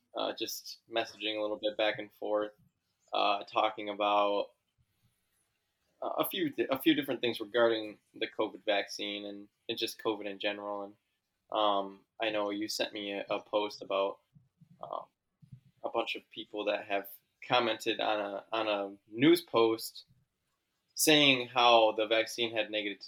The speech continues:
negatively affect them or a loved one or, or something like that anyway. And,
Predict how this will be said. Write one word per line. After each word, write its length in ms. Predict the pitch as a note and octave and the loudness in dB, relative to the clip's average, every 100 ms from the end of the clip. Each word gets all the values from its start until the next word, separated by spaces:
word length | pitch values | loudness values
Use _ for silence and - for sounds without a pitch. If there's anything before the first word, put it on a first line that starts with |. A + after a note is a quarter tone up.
| _ A#2 | _ -4
negatively 640 | A#2+ A#2+ A#2 A2 G2+ G2 | 0 2 0 -6 -4 -6
affect 340 | - A2 G#2+ | -2 -4 0
them 300 | A#2+ A#2+ A#2+ | 2 4 4
or 140 | A2 G2+ | 2 0
a 40 | |
loved 300 | G2+ A2 A2 | 0 0 0
one 400 | G#2+ A2 A2 A2 G#2+ _ _ _ | -2 0 0 -2 -8 _ _ _
or, 540 | - G#2+ G#2 G2 G2 - _ | -6 -2 -2 -4 -8 -14 _
or 160 | G#2+ G#2+ | -12 -10
something 320 | C#3 - G#2 | -8 -6 -6
like 180 | G2 G2 | -6 -4
that 220 | G#2 G2+ G#2+ | -2 -2 -4
anyway. 560 | G#2+ G2+ G2+ G2+ G#2 | -8 -10 -12 -10 -8
And, 120 | G2+ | -10